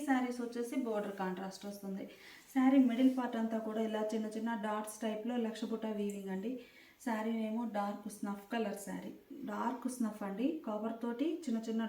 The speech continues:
డాట్ బుటాస్ all over వీవింగ్ వస్తాయి. బోర్డర్స్ ఇలా పేస్టల్ షేడ్స్ తోటి కాంట్రాస్ట్ బోర్డర్స్, కాపర్ జరీతో వీవింగ్ వచ్చిన లాంగ్ and షార్ట్ బోర్డర్ అండి. బాటమ్ బోర్డర్ అయితే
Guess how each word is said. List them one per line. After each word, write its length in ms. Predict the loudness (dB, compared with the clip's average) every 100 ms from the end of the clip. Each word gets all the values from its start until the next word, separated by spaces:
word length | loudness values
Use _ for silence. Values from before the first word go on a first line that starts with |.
| -2
డాట్ 220 | -2 -4 -6
బుటాస్ 360 | -4 -6 -6 -6
all 140 | -4 -4
over 140 | -4 -4
వీవింగ్ 320 | -4 -4 -2 -4
వస్తాయి. 340 | -6 -4 -2 -4 -6 -18 -20 -16 0 6
బోర్డర్స్ 360 | 8 8 4 2
ఇలా 140 | 2 0
పేస్టల్ 360 | -2 0 -4 -2
షేడ్స్ 260 | -2 -2 -4
తోటి 220 | -4 2 2 2
కాంట్రాస్ట్ 460 | -2 -2 -4 -4 -4
బోర్డర్స్, 420 | -4 -4 -8 -8 -10 -12 -20 _ _ -8
కాపర్ 280 | -6 -4 -2
జరీతో 340 | -2 0 2 2
వీవింగ్ 320 | 2 -2 -4 -4
వచ్చిన 260 | -4 -4 0 0
లాంగ్ 220 | 0 -2
and 100 | -4 -4
షార్ట్ 220 | -4 -2 -2
బోర్డర్ 300 | 0 -4 -4
అండి. 180 | -6 -8 -8 -6
బాటమ్ 280 | -4 -2 -2 -2
బోర్డర్ 260 | -2 -2
అయితే 160 | -4